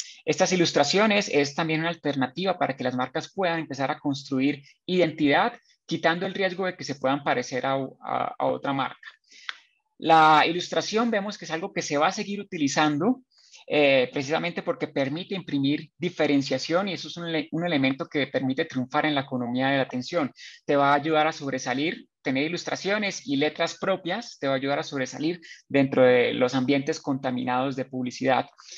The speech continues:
También las ilustraciones van a ser clave cuando tú quieras comunicar servicios que pueden ser aspectos intangibles, como por ejemplo, cuando quieras comunicar en el caso de Uber,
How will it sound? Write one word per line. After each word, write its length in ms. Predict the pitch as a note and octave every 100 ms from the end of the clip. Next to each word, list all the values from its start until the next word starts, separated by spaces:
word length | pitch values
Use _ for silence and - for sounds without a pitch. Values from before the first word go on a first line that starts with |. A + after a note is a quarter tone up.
| - _
También 520 | C3+ C3 D3 E3+ F#3 -
las 240 | D3+ C#3+
ilustraciones 720 | C#3 C#3 C#3 - - D#3+ D#3+ E3+
van 140 | E3
a 60 | E3
ser 220 | E3 -
clave 340 | F3+ D#3 F#3
cuando 240 | - C3 C3+
tú 80 |
quieras 300 | C#3 D3 D3+
comunicar 640 | - C#3 C3+ B2+ - C#3+ C#3+ - -
servicios 580 | F3+ F3 F#3 E3 F#3+ -
que 100 | C#3
pueden 240 | C#3 C3+
ser 180 | C3+ D3+
aspectos 600 | D3 - C#3 - D3 -
intangibles, 760 | - D3+ D3+ C3+ B3 C4 F#3 C#3+
como 180 | B2+ B2+
por 140 | C#3+
ejemplo, 460 | F3+ G3 D#3 G3+ A#3+ - - -
cuando 300 | - C#3+ C3
quieras 360 | B2+ C#3 C#3+ C#3+
comunicar 560 | - C#3 C3+ B2+ C3 C#3
en 80 |
el 100 | D3
caso 300 | C3 C3+ -
de 240 | D3+ C3 -
Uber, 420 | F3+ F3 E3 G#3+